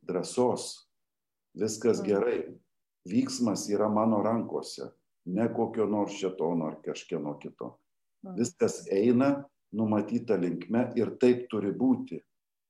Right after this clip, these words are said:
Speaker 1: Aišku, kai mes matome pandemiją, mus praktiškai supurto mintis, ar štai jau ir viskas.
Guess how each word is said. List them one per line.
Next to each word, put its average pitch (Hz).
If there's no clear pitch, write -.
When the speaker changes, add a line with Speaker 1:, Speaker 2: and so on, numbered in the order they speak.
Speaker 1:
Aišku, 110
kai 101
mes 123
matome 113
pandemiją, 95
mus 120
praktiškai 110
supurto 117
mintis, 104
ar 104
štai 127
jau 113
ir 104
viskas. -